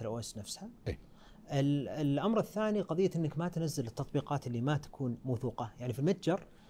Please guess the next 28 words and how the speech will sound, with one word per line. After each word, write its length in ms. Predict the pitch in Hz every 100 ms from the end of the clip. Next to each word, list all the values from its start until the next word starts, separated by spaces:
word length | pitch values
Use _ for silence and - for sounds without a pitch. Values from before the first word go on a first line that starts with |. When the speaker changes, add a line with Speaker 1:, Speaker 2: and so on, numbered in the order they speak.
| - -
Speaker 1:
حتى 260 | 196 208
لو 60 | 185
هو 140 | 131
أندرويد، 520 | 151 147 120 113 131 - -
أبل 260 | 180 180 175
تجري 260 | - 156 139
عليه 140 | 139
اختبارات 360 | - - 139 110
أمنية. 340 | 107 101 - - - - - - - -
فمجرد 380 | 139 143 202 185
إنك 140 | 165
ت-، 240 | - 147 143 - -
تخرج 300 | 180 - 170
خارج 360 | - 160 127 127
ال-، 180 | 120
المتجر 440 | 113 127 165 165 135
هذا 400 | 180 185 196 -
ما 200 | 151 165
في 100 | 139
ضمان 260 | 131 135 131
اللي 120 | 120
تقدمه 400 | - 131 120 107
جوجل، 380 | 123 113 107 - - -
آه، 360 | 107 98 73 107
لك. 300 | 104 - - - - - - -
أجي 260 | 185 185 208
إلى 100 | 185
قضية، 440 | - 175 208 190